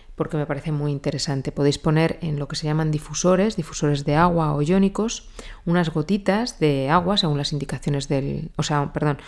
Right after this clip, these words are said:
unas, eh, gotitas de aceite esencial según las indicaciones del fabricante y podréis conseguir una atmósfera, pues, como mucho más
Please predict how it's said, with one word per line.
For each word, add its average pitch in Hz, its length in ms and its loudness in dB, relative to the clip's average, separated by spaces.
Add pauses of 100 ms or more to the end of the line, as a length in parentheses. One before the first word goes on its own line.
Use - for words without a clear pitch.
(180)
unas, 156 680 4
eh, 147 300 -2
gotitas 156 400 -4
de 151 60 -6
aceite 143 280 -6
esencial 190 520 0 (280)
según 151 300 -2
las 147 160 -6
indicaciones 143 720 -2
del 139 360 -6
fabricante 214 760 -2 (840)
y - 60 -18
podréis 165 360 2
conseguir 185 420 0 (240)
una 165 160 2
atmósfera, 160 600 0
pues, - 140 -12
como 139 180 -10
mucho 147 320 -4
más 170 460 -4